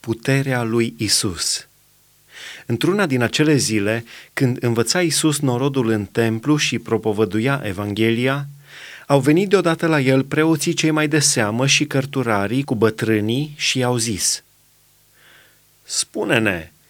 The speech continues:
cu ce putere faci tu aceste lucruri? Sau cine ți-a dat puterea aceasta?” Drept răspuns, el le-a zis: „Am să vă pun și eu o întrebare.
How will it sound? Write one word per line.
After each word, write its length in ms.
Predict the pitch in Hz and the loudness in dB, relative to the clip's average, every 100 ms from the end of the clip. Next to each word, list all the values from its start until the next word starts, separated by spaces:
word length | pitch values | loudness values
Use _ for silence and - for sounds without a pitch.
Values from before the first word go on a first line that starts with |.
| _ | _
cu 140 | - 143 | -6 -4
ce 160 | 143 | -2
putere 440 | 285 160 135 143 123 | 2 2 4 2 2
faci 400 | - 123 113 - | 0 -2 0 -4
tu 160 | - | 0
aceste 560 | 113 113 120 - - 113 | 0 2 -2 -2 0 0
lucruri? 840 | 107 107 101 - 95 90 87 - - - - | 2 0 -2 -6 -6 -6 -8 -14 -20 -20 -8
Sau 300 | - 135 131 | -2 0 -2
cine 400 | - - 269 254 | -2 -2 0 0
ți-a 280 | - 185 135 | 0 0 0
dat 420 | 113 135 - - | 0 -2 -2 -10
puterea 520 | - 110 120 110 107 | -6 -2 2 2 2
aceasta?” 760 | 98 92 117 92 - - 90 - _ _ _ _ _ _ _ _ _ _ _ _ _ _ _ _ _ | 0 -4 -6 -2 -4 -4 -10 -12 _ _ _ _ _ _ _ _ _ _ _ _ _ _ _ _ _
Drept 360 | 95 110 110 - | -4 -2 -2 0
răspuns, 760 | 107 104 - 131 165 175 - - | 0 0 -2 0 2 0 -4 -6
el 340 | 117 117 120 | -2 0 0
le-a 160 | 120 120 | 0 -2
zis: 480 | 113 92 - - - _ _ _ _ _ _ - - - | -2 -2 -2 -4 -6 _ _ _ _ _ _ -20 -20 -4
„Am 140 | 170 | 0
să 180 | 214 - | 2 0
vă 140 | 196 180 | 0 2
pun 200 | 175 170 | 2 2
și 400 | - 156 139 147 | 2 0 2 2
eu 200 | 135 - | 2 -2
o 60 | 107 | -4
întrebare. 880 | 101 92 107 98 95 92 90 - | -4 -4 -2 -2 -2 -4 -8 -14